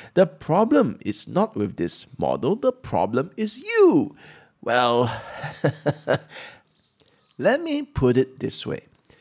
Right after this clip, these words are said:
When the mission effort fails, when it fails, how do you respond?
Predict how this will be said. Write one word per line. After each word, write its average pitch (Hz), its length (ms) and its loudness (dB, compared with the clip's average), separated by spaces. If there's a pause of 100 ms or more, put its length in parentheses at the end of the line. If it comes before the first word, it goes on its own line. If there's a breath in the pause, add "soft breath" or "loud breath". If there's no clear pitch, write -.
(320 soft breath)
When 170 180 4
the 190 100 2
mission 240 400 2
effort 131 320 2
fails, - 720 -2 (640)
when 110 120 0
it 87 120 -4
fails, - 420 0 (460 loud breath)
how 214 360 0
do 127 300 -2
you 131 600 2
respond? - 500 -2